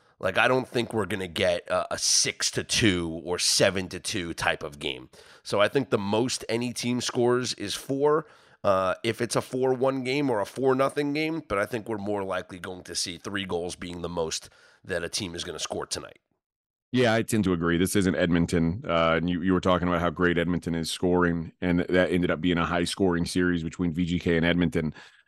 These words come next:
Speaker 2: Uh, this is probably a more, y-, you know, what you've, what you've told me about Dallas, very, uh, goaltending-oriented team.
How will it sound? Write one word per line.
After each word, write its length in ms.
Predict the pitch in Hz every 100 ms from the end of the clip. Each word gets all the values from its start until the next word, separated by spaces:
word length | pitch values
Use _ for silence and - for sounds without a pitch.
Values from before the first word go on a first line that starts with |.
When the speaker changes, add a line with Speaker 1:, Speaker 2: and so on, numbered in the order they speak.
| _
Speaker 2:
Uh, 360 | 87 87 82 80
this 200 | 95 95
is 80 | 90
probably 520 | - 92 87 90 95
a 60 | 87
more, 260 | 87 92 82 -
y-, 260 | 95 87 82
you 80 | 95
know, 220 | 80 80 -
what 260 | - 85 -
you've, 160 | 90
what 200 | 82 95
you've 100 | 98
told 220 | - 98 95
me 100 | 95
about 300 | 90 92 85
Dallas, 420 | 90 104 87 82
very, 420 | 87 90 92 90
uh, 300 | 87 87 85
goaltending-oriented 1500 | 82 92 95 95 - 95 92 90 85 95 95 92 85 90 78
team. 460 | 101 101 95 80